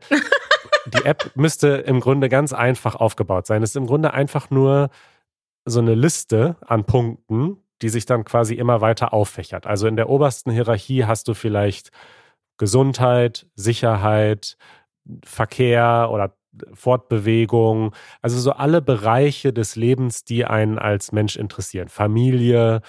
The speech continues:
Speaker 2: was auch immer. Dann tippst du da drauf, dann kommen Unterkategorien. Dann kommt zum Beispiel bei Gesundheit, was weiß ich,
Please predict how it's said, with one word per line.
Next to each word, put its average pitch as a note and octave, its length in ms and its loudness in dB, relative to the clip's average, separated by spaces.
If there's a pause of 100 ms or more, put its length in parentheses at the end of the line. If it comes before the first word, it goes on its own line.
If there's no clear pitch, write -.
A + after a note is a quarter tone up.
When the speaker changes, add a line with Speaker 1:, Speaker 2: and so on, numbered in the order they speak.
(420)
Speaker 2:
was A2 200 0
auch A2+ 120 -2
immer. F#2 320 -8
Dann G#2 140 -2
tippst - 240 -2
du A#2 40 -4
da G#2 100 0
drauf, D3 340 2
dann A#2 180 0
kommen A#2 240 -2
Unterkategorien. F#2 1080 -4
Dann G2 160 -4
kommt G2+ 240 -4
zum G#2 140 -4
Beispiel G2+ 260 -2
bei G2 160 -4
Gesundheit, G#2+ 720 -2
was G2 200 -8
weiß G2 180 -4
ich, - 220 -14